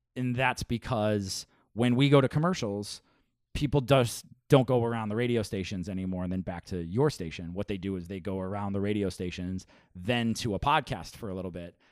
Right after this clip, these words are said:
then back. Um, so you just got them for less time. And the thing, the, the only thing about, like, we can all live within that. You just, you just reappoint how you program.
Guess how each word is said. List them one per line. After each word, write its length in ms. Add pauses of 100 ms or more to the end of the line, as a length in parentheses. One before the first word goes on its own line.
(120)
then 320
back. 400 (340)
Um, 460
so 220
you 180
just 160
got 160
them 140
for 120
less 220
time. 360 (380)
And 220
the 80
thing, 340
the, 220
the 140
only 160
thing 120
about, 320
like, 200
we 80
can 140
all 220
live 200
within 320
that. 260
You 120
just, 240
you 200
just 220
reappoint 460
how 160
you 120
program. 500